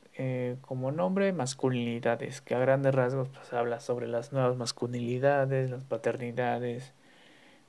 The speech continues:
este, las nuevas formas de ser hombre, etcétera, ¿no? Y bueno, yo intervengo en la última parte y hablo, empiezo con una actividad que, que consiste en,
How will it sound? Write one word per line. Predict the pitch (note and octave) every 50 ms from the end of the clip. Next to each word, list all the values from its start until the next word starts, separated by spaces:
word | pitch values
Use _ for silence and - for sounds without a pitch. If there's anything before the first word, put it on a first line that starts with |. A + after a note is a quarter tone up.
| - -
este, | C3+ B2 B2 A#2+ B2 - - _ _ - - A#2+ A#2+ A#2+ A#2+ A#2+ A#2+
las | A#2+ A#2+ B2 C3
nuevas | C3+ B2+ B2 B2+ C3
formas | - - C3 B2+ B2+ B2 A#2+ A#2
de | -
ser | C3+ - - B2 B2+
hombre, | C3 C3+ C3+ C3+ C3+ C3 C3 B2+ B2 B2 A#2+ A#2+ - - - - - - - -
etcétera, | B2+ C3 - - C3 C3+ - - - - - _ _ _ -
¿no? | C#3 D#3 F#3+ - - _ _ _ - - - - - - - - - - - - - - _
Y | - F3 F#3
bueno, | F#3+ D#3 D#3 D3+ D#3 D#3
yo | D3 C#3 C#3+ C#3 C#3+ D3
intervengo | D3 C#3+ C3+ C3+ B2 A#2+ B2+ B2+ C3 C3
en | B2+ A#2+
la | A#2+ A#2+
última | A#2+ B2 - - B2+ A#2+ A#2
parte | - - C3+ C#3 D3 C#3 - - G3 G#3+ G#3 - - - _ _ _ _ _
y | - C3+ B2
hablo, | B2 B2 B2 B2 B2 B2+ B2+ B2+ B2 B2 A#2+ - - -
empiezo | - C3 C3 C3+ C#3 C3+ D3 C#3+
con | - - C3+
una | C3+ C#3+
actividad | C#3 C#3 C#3 - - A#2 A#2+ B2+ D3 F3 - - - - - _ _ - _ _ _ _ -
que, | - B2+ B2+ B2+ B2 B2+ B2+ B2 B2+ B2 B2 C3 C3 - - _ _ _ _ _ -
que | C#3+ C3+
consiste | C#3 C#3+ C#3+ C3+ C3+ E3 E3 D#3+ - - - E3 D#3+
en, | D3+ D3 C#3 C3 A#2+ A#2